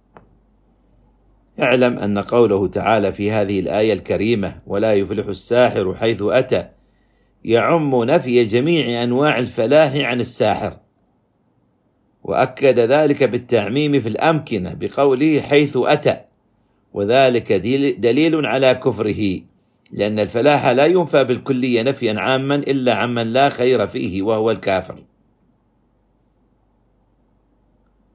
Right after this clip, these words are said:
وهكذا قال عز وجل من الأدلة في القرآن، قال تعالى: "أفتأتون السحر وأنتم تبصرون؟"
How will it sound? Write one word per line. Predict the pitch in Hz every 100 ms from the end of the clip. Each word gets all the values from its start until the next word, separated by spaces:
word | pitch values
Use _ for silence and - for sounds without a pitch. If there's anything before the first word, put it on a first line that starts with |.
| _ _ _ _ _ _ _ _
وهكذا | - 160 208 - 123 120 160 - _ _ -
قال | 127 113
عز | - 107 87
وجل | 98 87 95 110
من | 98 95
الأدلة | 95 90 110 104 98
في | 90
القرآن، | - - - 117 120 104 - _ _ _ _ _ _ _ _ _ -
قال | 120 113 92
تعالى: | 101 98 107 110
"أفتأتون | 143 139 120 117 - - 123 107
السحر | - 117 117 120
وأنتم | 101 90 120 117 - 107 90
تبصرون؟" | 110 95 - 92 92 120 147